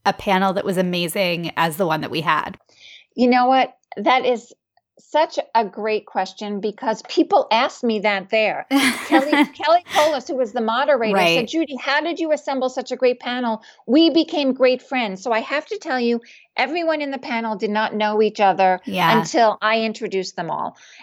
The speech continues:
Speaker 2: And I have to say, that's what is so wonderful about Worthy is
Speaker 1: Mm-hmm.
Speaker 2: that it gives us the opportunity to meet terrific people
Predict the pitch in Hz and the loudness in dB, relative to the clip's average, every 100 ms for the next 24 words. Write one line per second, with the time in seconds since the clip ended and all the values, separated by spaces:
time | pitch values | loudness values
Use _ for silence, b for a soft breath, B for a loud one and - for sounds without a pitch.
0 | - 269 285 339 359 381 466 453 320 302 | -6 -2 0 0 -2 -4 -8 0 0 0
1 | 294 285 339 - - 349 302 294 285 _ | -2 0 -2 -6 -14 -2 0 0 -4 _
2 | _ _ _ 262 269 269 - 269 285 233 | _ _ _ 0 0 -4 -2 2 2 2
3 | 226 262 277 269 247 220 214 175 196 202 | 0 0 -4 -2 2 4 2 2 0 2
4 | 208 294 330 B B 220 196 - 165 226 | 0 0 -2 B B 0 2 2 2 2
5 | 226 220 220 - 247 247 311 302 294 294 | 2 2 -2 -4 -6 -2 0 2 0 2
6 | 262 254 254 285 285 262 226 214 247 220 | 0 0 -4 -2 -2 2 2 2 -2 2
7 | 233 233 240 - 226 226 220 220 - - | 2 2 -2 -4 2 2 0 -6 -6 -4
8 | 226 214 165 160 | -4 2 2 2